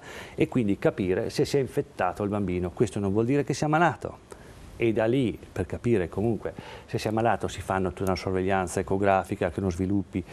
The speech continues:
eh, particolari anomalie, se voi ne parliamo, prima della nascita o dopo la nascita, ma la differenza rispetto alle altre malattie è che c'è una terapia.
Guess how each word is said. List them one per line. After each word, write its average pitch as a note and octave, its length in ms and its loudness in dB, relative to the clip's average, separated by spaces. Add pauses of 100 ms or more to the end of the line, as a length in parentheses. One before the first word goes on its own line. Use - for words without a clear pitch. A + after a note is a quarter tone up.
(320)
eh, F#2 300 0
particolari G2 720 2
anomalie, F#2+ 720 2
se - 160 -8
voi E2+ 120 -2
ne E2 80 -4
parliamo, G2 600 0
prima G#2+ 220 2
della F#2 160 2
nascita F#2+ 320 0
o - 20 2
dopo F#2+ 160 -2
la E3 60 0
nascita, A#2+ 380 -2
ma A2+ 220 -2 (420)
la A#2 140 2
differenza G#2+ 480 0
rispetto F2+ 280 -4
alle G#2+ 80 0
altre G#2 160 -2
malattie A#2+ 260 0
è F#2+ 60 -2
che B2+ 100 -2
c'è - 160 -4
una F#2+ 160 -4
terapia. - 540 -8